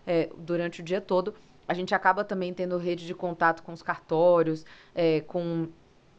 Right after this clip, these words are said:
vários outros setores que envolvem esse processo de compra do imóvel.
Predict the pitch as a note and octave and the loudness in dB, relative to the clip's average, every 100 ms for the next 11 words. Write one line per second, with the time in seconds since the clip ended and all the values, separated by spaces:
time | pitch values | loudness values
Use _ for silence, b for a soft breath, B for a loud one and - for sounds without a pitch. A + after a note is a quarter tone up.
0 | _ _ F3+ F#3 G3 G#3+ G#3+ - G3 F#3+ | _ _ 0 2 2 2 -4 -4 -6 -2
1 | F#3 F#3 A3 A3 F3 F3 G3 G3+ F3 F3 | -2 -2 -6 -4 4 6 6 4 -4 -6
2 | - E3+ E3 D#3+ D#3 E3+ D#3+ D#3+ D#3+ D#3+ | -4 -6 -2 -4 -6 -8 -8 -6 -4 -2
3 | D#3+ F3+ G3 | 2 4 2